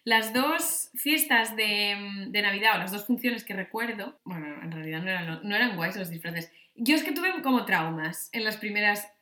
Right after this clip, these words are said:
sobre todo cuando estaba en preescolar. El primer año, porque mi madre no me quería hacer un vestido con ese algodón. Es que mi madre odia los disfraces, vuelvo a lo mismo.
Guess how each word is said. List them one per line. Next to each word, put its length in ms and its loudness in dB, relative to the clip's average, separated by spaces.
sobre 240 2
todo 140 -4
cuando 160 2
estaba 160 0
en 60 6
preescolar. 520 -6
El 160 0
primer 300 6
año, 460 2
porque 520 0
mi 200 2
madre 560 2
no 180 10
me 100 8
quería 160 4
hacer 160 6
un 80 10
vestido 340 4
con 160 -2
ese 200 0
algodón. 320 2
Es 100 0
que 100 4
mi 80 8
madre 220 6
odia 140 2
los 120 -2
disfraces, 520 -2
vuelvo 260 -4
a 60 -2
lo 80 -2
mismo. 320 -2